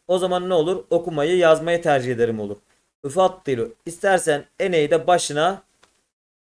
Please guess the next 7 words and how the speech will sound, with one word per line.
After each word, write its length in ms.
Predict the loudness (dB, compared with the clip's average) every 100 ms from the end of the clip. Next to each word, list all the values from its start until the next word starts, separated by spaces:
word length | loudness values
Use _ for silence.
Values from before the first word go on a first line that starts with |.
| 0
koyabilirsin. 2000 | 4 6 6 4 -6 _ _ _ _ _ _ _ _ _ -4 0 0 -2 -8 -10 -14
Şu 260 | -10 -8 -2
eneyi 340 | 0 0 0
arkadaşlar. 600 | 0 0 0 0 0 -2 -4 _
Ene 260 | -4 -2 0
ben 180 | 0 0
demekti. 540 | -2 -4 -4 -6 -6